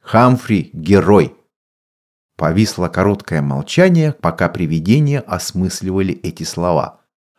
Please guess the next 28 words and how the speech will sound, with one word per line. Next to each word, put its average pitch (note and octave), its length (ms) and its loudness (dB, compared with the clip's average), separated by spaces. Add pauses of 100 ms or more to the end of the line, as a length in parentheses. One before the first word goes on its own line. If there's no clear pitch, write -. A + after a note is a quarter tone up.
А F2+ 100 0
потом G3 500 4
чувство F#3 600 4
огромной D#3 760 4
гордости C3+ 720 4
осветило A2+ 640 4
лица G#2+ 400 0
ведьмы D3+ 540 4
и G2+ 160 -2
скользящего A2 880 0
килта, A2 560 0 (160)
в - 100 -16
то F#2+ 160 4
время G#2 320 4
как F#2 220 -2
все - 200 -4
привидения F2 720 0
в E2+ 80 -4
зале F2+ 320 2
вскочили E2 600 -4
на G#2+ 260 2
ноги, D3 380 0 (180)
подняли C#3 540 4
свои F#2 380 0
стаканы E3+ 640 2
с - 100 -8
крысиной D3 540 2
кровью C3+ 580 2